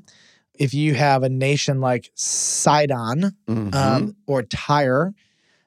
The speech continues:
Speaker 1: there's the king, but then there is the ruler of that.
Speaker 2: Yes.
Speaker 1: So when you read Isaiah and you read Ezekiel,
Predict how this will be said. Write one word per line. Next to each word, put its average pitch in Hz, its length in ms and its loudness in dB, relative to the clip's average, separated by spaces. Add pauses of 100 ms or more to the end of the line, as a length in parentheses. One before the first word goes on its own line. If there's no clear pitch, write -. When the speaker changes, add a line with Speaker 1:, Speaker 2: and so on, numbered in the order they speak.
Speaker 1:
there's 143 400 2
the 127 120 -2
king, 180 800 0 (160)
but 135 200 0
then 151 220 2
there 147 240 4
is 139 260 0
the 143 120 4
ruler 165 640 4
of 120 180 0
that. 117 200 -2 (180)
Speaker 2:
Yes. - 240 -2
Speaker 1:
So - 220 2
when 156 100 2
you 151 100 2
read 165 220 4
Isaiah 151 840 2
and 143 100 -4
you 135 80 0
read 135 160 0
Ezekiel, 139 800 2